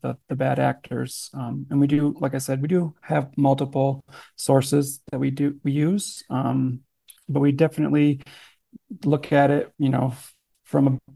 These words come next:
a bigger picture and try to make sure that we're analyzing it, because there's gonna be a lot of false positives. So we do try and analyze the data that we're seeing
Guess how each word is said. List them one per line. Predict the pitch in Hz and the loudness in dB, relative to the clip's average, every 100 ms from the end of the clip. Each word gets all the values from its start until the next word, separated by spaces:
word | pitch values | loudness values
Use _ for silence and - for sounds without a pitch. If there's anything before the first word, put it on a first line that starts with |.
| _ - | _ 0
a | |
bigger | 139 156 160 | 4 6 6
picture | 151 147 147 147 | 2 0 0 2
and | 143 | 2
try | 139 139 139 | 2 0 2
to | 139 | 2
make | 139 139 | 2 -2
sure | 143 139 | -2 -2
that | 131 131 | 0 -2
we're | 147 135 131 135 135 139 _ - | -2 -2 0 0 -4 -8 _ -6
analyzing | 147 147 143 147 139 147 | -2 2 4 4 2 0
it, | 147 | 0
because | 165 151 | -2 0
there's | 147 | 0
gonna | 160 156 | 0 2
be | |
a | 143 | 2
lot | 139 | 2
of | 139 | 0
false | 135 131 | 0 0
positives. | 131 131 135 139 135 | 0 -2 -2 -8 -8
So | 139 | -4
we | |
do | 139 | -2
try | 139 135 | 0 0
and | 131 | 0
analyze | 131 135 131 131 | 0 0 0 -2
the | 135 | -4
data | 139 139 | -4 -4
that | 139 | -4
we're | 127 | -6
seeing | 123 135 139 139 | -4 0 0 0